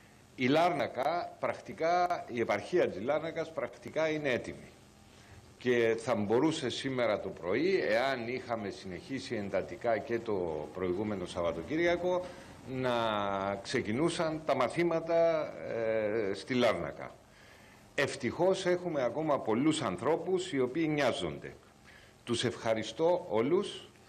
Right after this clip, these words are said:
και πρέπει να πω ότι νοιάζονται να κάνουν τη δουλειά τους, ε, ενδιαφέρονται για να προσφέρουν στην εκπαίδευση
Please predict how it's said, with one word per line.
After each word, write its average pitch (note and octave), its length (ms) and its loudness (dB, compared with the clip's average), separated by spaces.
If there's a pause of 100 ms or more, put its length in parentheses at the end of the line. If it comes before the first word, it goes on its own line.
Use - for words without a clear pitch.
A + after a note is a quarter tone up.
(440)
και C3+ 120 2
πρέπει E3+ 280 4
να D#3+ 140 2
πω D#3+ 140 0
ότι A#2+ 560 0
νοιάζονται D3+ 500 0
να B2 140 -2
κάνουν A#2+ 440 -2
τη G2+ 120 -6
δουλειά F2 380 2
τους, F3+ 500 -6
ε, G#2+ 540 -2
ενδιαφέρονται A#2+ 800 2
για G#2 180 0
να E2+ 520 -2
προσφέρουν C3 640 0
στην F2 240 -8
εκπαίδευση F3+ 840 -4